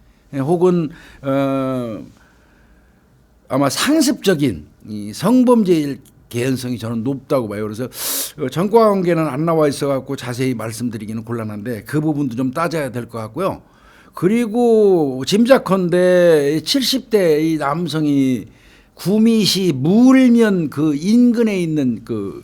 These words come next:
이 동네, 조그만 동네 이장이라면 물면에 지금 이 할머니처럼, 구십 대 할머니처럼,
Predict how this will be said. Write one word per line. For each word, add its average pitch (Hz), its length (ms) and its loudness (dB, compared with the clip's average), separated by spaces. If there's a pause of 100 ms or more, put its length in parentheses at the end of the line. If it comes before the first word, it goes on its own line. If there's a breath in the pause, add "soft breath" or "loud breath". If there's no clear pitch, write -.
이 98 220 -10 (440)
동네, 147 520 -2
조그만 175 460 -4
동네 143 540 0
이장이라면 156 1200 0 (460 soft breath)
물면에 202 960 4
지금 202 360 -2
이 190 100 -2
할머니처럼, 165 880 -2
구십 170 420 -4
대 170 140 -2
할머니처럼, 180 880 -4